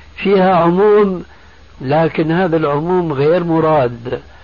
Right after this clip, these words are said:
والاستدلال على أن هذا العموم غير مراد إنما يرجع في ذلك إلى القرائن. نحن قرينتنا فيما نحن في صدده إنما هي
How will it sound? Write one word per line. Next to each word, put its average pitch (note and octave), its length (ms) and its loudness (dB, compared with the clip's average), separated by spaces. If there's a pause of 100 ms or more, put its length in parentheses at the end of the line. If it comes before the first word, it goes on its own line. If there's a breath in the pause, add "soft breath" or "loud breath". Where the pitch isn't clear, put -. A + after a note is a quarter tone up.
(340 loud breath)
والاستدلال D#3+ 1300 0
على D3+ 580 0
أن D#3 180 -2
هذا D#3+ 240 2
العموم D#3+ 440 2
غير D#3 220 2
مراد C#3 580 0 (480 loud breath)
إنما E3+ 760 -2
يرجع D3 800 -4
في B2 220 -10
ذلك C3+ 400 -4
إلى D3+ 360 -4
القرائن. D3+ 560 -2 (840 loud breath)
نحن G#3 460 0
قرينتنا E3+ 920 0
فيما D3 500 -4
نحن D#3 220 -6
في C3+ 220 -8
صدده C#3+ 800 -2 (680 loud breath)
إنما C#3+ 640 0 (440)
هي F3+ 340 2